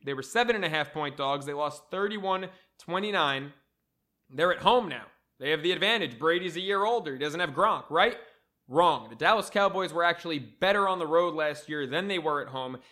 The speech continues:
They were eight and one on the road, both straight up and against the number, five and three at home, both straight up and against the number. No Gronk, no problem. First off, I've said this before, I'll say it again. He's coming back later this year. Tom Brady has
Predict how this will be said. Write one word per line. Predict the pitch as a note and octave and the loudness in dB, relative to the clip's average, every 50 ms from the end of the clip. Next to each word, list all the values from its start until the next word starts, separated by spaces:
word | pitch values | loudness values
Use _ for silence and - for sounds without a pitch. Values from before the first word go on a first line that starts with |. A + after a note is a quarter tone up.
| _ _ | _ _
They | C3+ C3+ | -4 -2
were | B2+ C3 C3+ B2+ - - _ _ - | -2 -2 -2 -4 -8 -14 _ _ -4
eight | - - - - | -4 -4 -2 -4
and | A3 G#3+ | -6 -2
one | G#3 G#3+ G#3+ | 0 2 2
on | G#3 G3+ G3+ | 2 2 0
the | G3 | 0
road, | F#3 F#3+ F#3+ F#3+ F#3 D3+ | 0 0 0 0 0 0
both | D3 D3 C#3 C#3 | -2 -4 -4 -6
straight | - - - F#3 F#3 F#3 F3+ | -8 -8 -4 -2 0 2 0
up | F3 F3 | 0 0
and | E3+ | -2
against | D#3 D3 D3 C3+ - | -4 -6 -8 -8 -8
the | E3 | -4
number, | F3 G3+ A3 G#3+ G#3 G#3+ G#3 G#3 - - _ _ _ - | -2 0 0 0 0 -4 -4 -6 -10 -20 _ _ _ 0
five | E3 F3 F#3 F3 | 2 2 2 2
and | E3+ D#3+ D3 C#3 C#3 - | 0 -4 -4 -6 -10 -12
three | D3 D3+ G#3+ C#4 C#4+ B3 | -8 -4 -2 0 2 2
at | F#3+ C#3 | 2 2
home, | C#3 D3 D3 C#3 C3+ C3 B2+ - _ _ _ - | 0 -4 -4 -4 -6 -10 -14 -18 _ _ _ -2
both | D#3 D#3 C#3+ C#3 | -2 -2 -2 -2
straight | - - - - E3 E3 D#3+ D3+ | -8 -12 -6 0 2 2 4 4
up | D3 C#3 - - - _ _ _ - | 2 0 -2 -6 -20 _ _ _ -8
and | D3+ D3+ D3 | -6 -6 -4
against | C3 C#3 C#3 C3+ - - | -4 -6 -6 -8 -8 -10
the | C3+ | -6
number. | C3+ C3+ C3 B2+ A#2+ C3 B2+ B2+ - - _ - | -6 -4 -4 -2 0 0 -2 -2 -4 -12 _ -8
No | C#3 E3+ G#3 A#3 A3+ | -2 0 2 2 2
Gronk, | E3+ F#3+ G3 G3 G3+ G3 G3 D3+ | 2 4 4 4 4 2 -2 -2
no | D#3+ F#3 G3 | -2 -2 -2
problem. | F#3+ - F#3+ F3+ E3 D#3+ D#3 E3 D#3+ D#3 C#3+ - | 0 0 2 4 4 4 4 2 0 -2 -2 0
First | - G#3+ A#3+ B3 B3 - | 2 2 2 2 2 0
off, | D#3+ D3+ D3+ D3+ | 2 2 2 0
I've | C#3+ B2+ - | -4 -6 -4
said | - E3 | -4 -4
this | D3+ C#3+ | -6 -6
before, | - - C3 - E3 D#3+ D3 | -12 -14 -8 -4 -2 -2 -2
I'll | C3 | -2
say | C3 - D#3 D3 | -2 -2 -2 -2
it | C3 | -2
again. | C3 C3+ C#3+ C#3 C#3 C3+ - - _ | -2 -4 -4 -6 -6 -10 -14 -18 _
He's | - D3 C3 - | -12 -12 -12 -8
coming | - - F#3+ F#3 E3 D3+ C3+ | -6 -4 -2 -2 -2 -4 -4
back | A2+ B2 E3 F#3 G#3 G3+ G3+ | 0 2 4 4 4 2 0
later | F3 F3 E3+ E3 D#3 D3 | -2 -4 -2 -2 -4 -4
this | C#3 C#3 C3+ - C3 | -6 -8 -10 -10 -8
year. | C3 B2+ B2+ A#2+ A#2+ - _ _ _ _ _ _ _ - | -6 -4 -4 -4 -6 -10 _ _ _ _ _ _ _ -2
Tom | - F#3 G#3+ A#3 A3 | 2 2 4 4 4
Brady | G3 F#3 D#3+ D3 C#3 C#3+ D3 - - _ _ | 4 4 4 4 2 -2 -6 -10 -16 _ _
has | - - D3+ D3+ D3 C#3+ C#3 C#3 C#3 C#3 C3+ C3 B2+ C3 - | 0 2 4 6 6 6 4 2 0 -2 -4 -6 -8 -12 -18